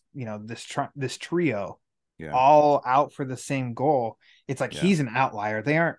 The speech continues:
Speaker 1: they kind of are in this story, a trio,
Speaker 2: Yeah.
Speaker 1: but two-thirds of them are really close. Then the one is
Speaker 2: Yeah.
Speaker 1: pretty distant still.
Speaker 2: Yeah. But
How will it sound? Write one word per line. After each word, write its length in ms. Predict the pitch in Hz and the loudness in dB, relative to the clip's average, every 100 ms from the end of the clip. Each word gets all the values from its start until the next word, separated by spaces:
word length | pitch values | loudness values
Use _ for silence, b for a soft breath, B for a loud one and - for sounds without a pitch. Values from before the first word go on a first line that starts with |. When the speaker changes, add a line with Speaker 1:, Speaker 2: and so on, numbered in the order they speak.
| 131 | -6
Speaker 1:
they 200 | 135 117 | -6 -6
kind 420 | - 180 131 156 | -8 -4 0 0
of 100 | 160 | 2
are 240 | 175 175 | 4 4
in 140 | 170 165 | 2 -2
this 160 | 175 | -4
story, 460 | - - 180 180 175 | -6 -4 0 2 2
a 60 | 165 | -2
trio, 480 | - 202 190 196 185 | -4 0 2 2 -2
Speaker 2:
Yeah. 220 | 73 - - _ _ | -6 -12 -18 _ _
Speaker 1:
but 340 | 147 135 127 - _ _ - | 0 2 -2 -10 _ _ -6
two-thirds 920 | - 202 202 180 151 - 156 139 127 | 2 2 2 -2 -4 -4 -2 -2 -4
of 100 | 120 | -6
them 120 | 127 | -6
are 140 | 120 117 | -4 0
really 300 | 135 127 113 | 2 2 0
close. 400 | - 104 92 - | -8 -10 -10 -8
Then 180 | 120 | -6
the 80 | 110 | -4
one 340 | 110 131 123 110 | -2 0 0 -2
is 160 | 104 | -8
Speaker 2:
Yeah. 60 | - | -10
Speaker 1:
pretty 220 | - 107 | -10 -10
distant 440 | 98 104 - 90 | -10 -10 -12 -16
still. 380 | - - 71 62 _ _ _ _ - | -18 -18 -18 -20 _ _ _ _ -18
Speaker 2:
Yeah. 220 | 73 - - _ _ _ _ _ _ - | -16 -16 -20 _ _ _ _ _ _ -8
But 160 | 87 | -8